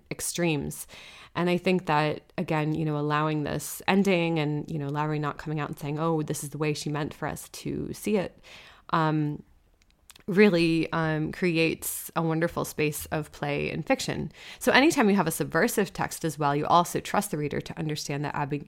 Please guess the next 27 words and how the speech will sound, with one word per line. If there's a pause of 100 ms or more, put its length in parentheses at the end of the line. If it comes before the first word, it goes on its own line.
ambiguity
of
language. (460)
And
I
think
of
Huckleberry
Finn,
for
example, (380)
um,
by
Mark
Twain.
I
think
of
Herman
Melville's
Benito
Cereno,
fantastic
subversive
text,
um,
novella.